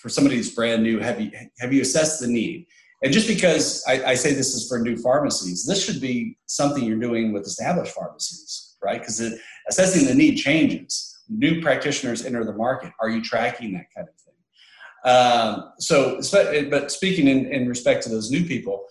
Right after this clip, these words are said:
when I say, "Have you assessed the need?" have you actually gone out and spoken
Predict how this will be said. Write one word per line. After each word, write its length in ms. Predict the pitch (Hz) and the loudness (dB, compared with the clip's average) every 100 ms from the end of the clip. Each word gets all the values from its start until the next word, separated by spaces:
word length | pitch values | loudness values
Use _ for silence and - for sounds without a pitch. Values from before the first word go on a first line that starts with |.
| _ _ - | _ _ 0
when 120 | 135 | 2
I 40 | |
say, 260 | 139 170 151 | 4 4 4
"Have 140 | 135 | 4
you 80 | 135 | 2
assessed 340 | - 143 - | 4 2 2
the 80 | 120 | -2
need?" 240 | 135 156 113 | 0 2 2
have 160 | 135 | 0
you 120 | 139 | 0
actually 500 | 139 165 - 143 113 - | -2 -2 -4 -6 -8 -2
gone 360 | 120 143 143 | 0 2 0
out 240 | 120 123 - | -2 -4 -6
and 100 | 107 | -6
spoken 720 | - - - 127 127 127 113 | -6 -6 0 0 2 -2 -2